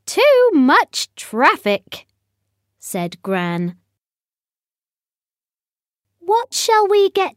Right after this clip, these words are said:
Dad?" said Biff. "An electric drill?" said Chip. "No,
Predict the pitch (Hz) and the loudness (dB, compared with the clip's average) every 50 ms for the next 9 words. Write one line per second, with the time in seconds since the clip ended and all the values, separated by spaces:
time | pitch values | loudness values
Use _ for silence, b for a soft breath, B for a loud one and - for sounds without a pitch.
0 | _ _ - 415 415 415 415 339 254 196 170 175 - - _ _ _ _ _ _ | _ _ -2 0 2 2 2 2 0 -2 -6 -8 -12 -16 _ _ _ _ _ _
1 | _ _ _ _ _ _ _ _ _ _ _ - - - 214 185 170 160 - _ | _ _ _ _ _ _ _ _ _ _ _ -14 -6 -4 -4 -2 -4 -6 -8 _
2 | - 190 175 165 151 - - - - - _ _ _ _ _ _ _ _ _ _ | -6 -4 -4 -4 -6 -8 -14 -20 -20 -20 _ _ _ _ _ _ _ _ _ _
3 | _ _ _ _ _ _ _ _ _ _ _ _ _ _ _ _ _ _ _ _ | _ _ _ _ _ _ _ _ _ _ _ _ _ _ _ _ _ _ _ _
4 | _ _ _ _ _ _ _ _ _ _ _ _ _ _ _ _ _ - 277 254 | _ _ _ _ _ _ _ _ _ _ _ _ _ _ _ _ _ -4 0 0
5 | 247 262 262 262 269 330 381 - - - - - 427 440 415 - - - - - | 2 2 2 2 2 2 0 -2 -4 -10 -6 -4 -2 -2 -2 -4 -10 -12 -8 -4
6 | 247 269 262 226 208 220 269 370 403 _ _ _ _ _ _ _ _ _ _ _ | 0 0 0 2 0 0 -2 -2 -4 _ _ _ _ _ _ _ _ _ _ _
7 | _ _ _ _ _ _ _ _ _ _ - - - 190 180 165 165 - - - | _ _ _ _ _ _ _ _ _ _ -12 -8 -6 -4 -4 -4 -6 -10 -12 -10
8 | - 190 175 185 - - _ _ _ _ _ _ _ _ _ _ _ _ _ _ | -6 -6 -6 -6 -6 -10 _ _ _ _ _ _ _ _ _ _ _ _ _ _
9 | _ _ _ _ _ _ _ _ _ _ _ _ _ _ _ _ _ _ _ _ | _ _ _ _ _ _ _ _ _ _ _ _ _ _ _ _ _ _ _ _
10 | - 214 226 233 233 233 233 226 233 226 226 220 220 220 226 226 220 220 | -6 -2 0 0 0 2 2 2 2 2 2 2 2 0 0 0 -2 -4